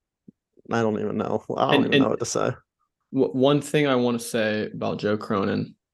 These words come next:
Speaker 2: is I'm going to give him a little bit of respect in the sense that he is not succumbing to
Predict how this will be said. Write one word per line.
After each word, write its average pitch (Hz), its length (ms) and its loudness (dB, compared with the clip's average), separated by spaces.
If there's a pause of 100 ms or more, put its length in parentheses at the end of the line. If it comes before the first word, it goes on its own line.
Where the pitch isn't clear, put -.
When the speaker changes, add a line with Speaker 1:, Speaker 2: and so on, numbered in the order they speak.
(140)
Speaker 2:
is 120 140 0
I'm 113 360 4
going 123 300 2
to 113 80 -6
give 110 200 -2
him 107 340 -2
a 101 40 -2
little 104 180 0
bit 101 140 0
of 101 100 -4
respect - 540 -6 (920)
in 127 200 6
the 131 80 6
sense 117 420 2
that 104 380 2 (1500)
he 139 300 4
is - 320 4 (280)
not 120 560 2 (1800)
succumbing 117 640 -2
to 107 520 -4